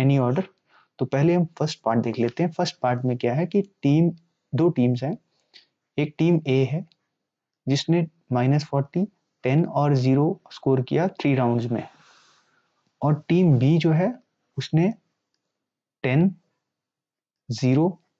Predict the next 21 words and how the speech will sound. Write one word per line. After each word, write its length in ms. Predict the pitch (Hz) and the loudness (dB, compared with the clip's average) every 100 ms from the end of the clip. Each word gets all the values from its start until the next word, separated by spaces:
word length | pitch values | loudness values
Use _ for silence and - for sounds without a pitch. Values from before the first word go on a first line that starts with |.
| _ - | _ -6
और 160 | 165 | -2
माइनस 340 | 143 120 131 135 | 0 2 0 -2
फ़ोर्टी 320 | 131 123 131 | -6 -2 -4
स्कोर 280 | 127 131 123 123 | -2 -2 -2 -2
किया 200 | 127 156 - _ _ _ _ _ - | -2 -2 -8 _ _ _ _ _ -6
थ्री 160 | 156 131 | -2 0
राउंड्स 300 | 117 117 117 | 0 0 -2
में 140 | 117 | -2
ही। 220 | 120 127 - _ _ - _ _ - | -4 -8 -16 _ _ -20 _ _ -2
तो 180 | 202 - _ - | -2 -2 _ -6
which 260 | 160 202 - | -4 -4 -2
team 200 | 160 156 | 2 2
scored 380 | 139 123 120 113 | 2 0 0 0
more, 200 | 117 117 | -2 -2
यानी 180 | 131 170 | -2 -2
किस 240 | 196 190 | -2 -4
टीम 140 | 143 131 | 0 0
ने 180 | 143 202 | 2 0
ज़्यादा 400 | 120 113 147 240 _ _ | 0 0 -2 -4 _ _
स्कोर 300 | - 143 123 147 | -6 -2 0 -2
किया? 280 | - - | -10 -14